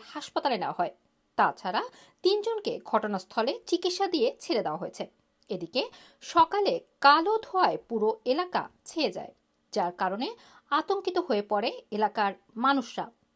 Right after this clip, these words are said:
ফায়ার সার্ভিস বলছে, বিল্ডিংয়ের বেশ ক্ষয়ক্ষতি হয়েছে।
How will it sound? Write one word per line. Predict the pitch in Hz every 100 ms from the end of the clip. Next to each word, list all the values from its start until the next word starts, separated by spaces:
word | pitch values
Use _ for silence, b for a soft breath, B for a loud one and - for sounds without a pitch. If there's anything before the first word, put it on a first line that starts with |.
| _ _ _ -
ফায়ার | 220 170 -
সার্ভিস | 190 180 185 233
বলছে, | 359 - 185 160 b b - 196
বিল্ডিংয়ের | 277 311 440 427 214 359 - 202 -
বেশ | 285 440 - -
ক্ষয়ক্ষতি | - 233 226 185 180
হয়েছে। | 170 -